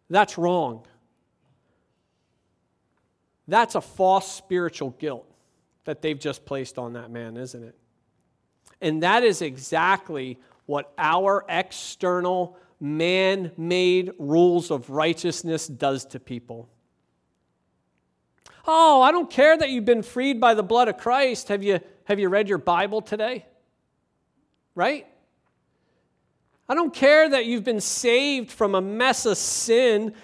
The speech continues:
and lived a life of sin for thirty-eight years in your life. Do you go to church every Sunday?" Do you see what happens? A false sense of guilt.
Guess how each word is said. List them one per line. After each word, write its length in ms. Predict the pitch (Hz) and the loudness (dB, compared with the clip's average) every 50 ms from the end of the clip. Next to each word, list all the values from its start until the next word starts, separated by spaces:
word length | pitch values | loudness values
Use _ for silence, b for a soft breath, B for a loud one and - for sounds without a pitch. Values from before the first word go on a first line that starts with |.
| B B | B B
and 240 | - 190 190 196 196 | -2 -2 0 2 4
lived 260 | 214 240 262 233 202 | 6 6 6 4 2
a 40 | 226 | 2
life 360 | 208 202 208 214 240 247 - | 2 4 4 6 4 4 2
of 100 | 220 185 | 0 -4
sin 440 | - - - - 233 233 240 262 233 | -4 -6 -4 0 2 4 4 4 2
for 140 | - - 190 | -2 -4 -4
thirty-eight 600 | - - - 214 214 220 214 220 220 220 220 214 | -4 -4 -2 0 2 2 2 4 4 4 4 4
years 320 | 202 214 220 226 226 196 | 4 4 4 4 4 2
in 100 | 196 202 | 0 -2
your 140 | 196 196 196 | -2 -2 0
life. 260 | 196 226 240 208 - | 2 2 2 2 0
Do 80 | - 190 | -4 -6
you 80 | 180 160 | -6 -2
go 160 | 147 202 214 | -2 0 -2
to 120 | 196 170 | -2 -4
church 400 | - - - 180 190 196 - - | -6 -6 -6 -6 -6 -6 -8 -10
every 200 | 208 202 185 185 | -10 -10 -10 -12
Sunday?" 460 | 175 - 214 208 247 240 262 294 254 - _ _ _ _ _ _ _ _ _ _ _ _ _ _ _ _ _ _ _ _ _ _ _ _ _ _ | -12 -10 -12 -12 -12 -14 -18 -18 -20 -20 _ _ _ _ _ _ _ _ _ _ _ _ _ _ _ _ _ _ _ _ _ _ _ _ _ _
Do 60 | - | -10
you 80 | 170 165 | -10 -8
see 160 | - - 196 | -8 -8 -8
what 120 | 185 165 143 | -6 -8 -8
happens? 520 | 156 175 170 - 214 214 190 - - _ _ _ _ _ _ _ _ _ _ _ _ _ _ _ _ _ _ _ _ _ _ _ _ _ - | -10 -10 -10 -12 -14 -16 -18 -20 -20 _ _ _ _ _ _ _ _ _ _ _ _ _ _ _ _ _ _ _ _ _ _ _ _ _ -10
A 80 | 147 | -10
false 400 | 143 - - 190 185 180 165 - | -10 -6 -4 -2 -2 -2 -2 -4
sense 280 | - - 170 165 160 - | -6 -6 -6 -6 -6 -10
of 120 | 160 143 | -14 -12
guilt. 280 | 143 170 170 165 165 | -10 -10 -10 -10 -12